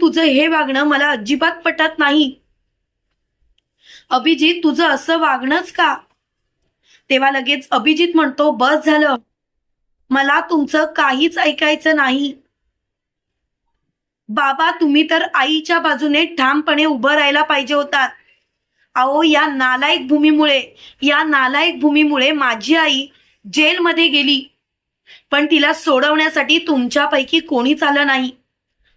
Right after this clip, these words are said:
असं का बाबा? तुम्ही जरा विचार करा ना बाबा." तेव्हा लगेच राजाराम काका म्हणतात, "तुझ्या आईने असा काही तीर मारला नव्हता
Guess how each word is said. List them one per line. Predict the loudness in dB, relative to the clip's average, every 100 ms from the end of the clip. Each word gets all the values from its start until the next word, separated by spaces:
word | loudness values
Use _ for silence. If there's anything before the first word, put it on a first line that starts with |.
| _
असं | -6 -2 -2
का | 0 -2
बाबा? | 0 -2 -2 -4 -8 _ _ _ _ _ _ _ _ 0
तुम्ही | 4 4
जरा | 2 0
विचार | 0 -2 0 0 0
करा | 0 2
ना | 0
बाबा." | 0 0 0 -2 -6 _ _ _ _ _ _ _ _ _
तेव्हा | 0 2
लगेच | 2 0 0 0
राजाराम | 0 0 0 -2 0
काका | -2 0
म्हणतात, | 0 -2 0 0 -2
"तुझ्या | 0 0 2 2
आईने | 2 2 0 0 -2 -4 -14 -14 -2
असा | -2 0 -2
काही | 0 0 0 2
तीर | 2 2
मारला | 0 0 0
नव्हता | 0 -2 0 0 0